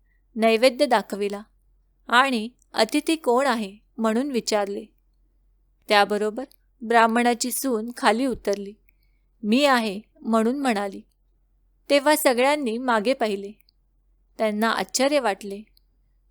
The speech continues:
तिची कोण, कुठली म्हणून चौकशी केली. तिने सर्व हकीकत सांगितली. नागकन्या, देवकन्यांनी तिच्या मुलांची चौकशी केली.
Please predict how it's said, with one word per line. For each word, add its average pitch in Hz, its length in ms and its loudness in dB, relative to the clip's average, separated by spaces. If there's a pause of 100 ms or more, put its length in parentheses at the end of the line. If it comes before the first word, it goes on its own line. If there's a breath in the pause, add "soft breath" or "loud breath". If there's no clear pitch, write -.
तिची 277 220 -2
कोण, 269 560 2
कुठली 247 560 -4
म्हणून 233 300 -2
चौकशी 233 520 -2
केली. 208 280 -8 (800)
तिने 269 220 -4
सर्व 294 380 2
हकीकत 254 540 -2
सांगितली. 208 540 -8 (800)
नागकन्या, 214 880 -2 (160)
देवकन्यांनी 233 1000 0 (600)
तिच्या 277 240 2
मुलांची 247 600 0
चौकशी 226 540 0
केली. 233 280 -2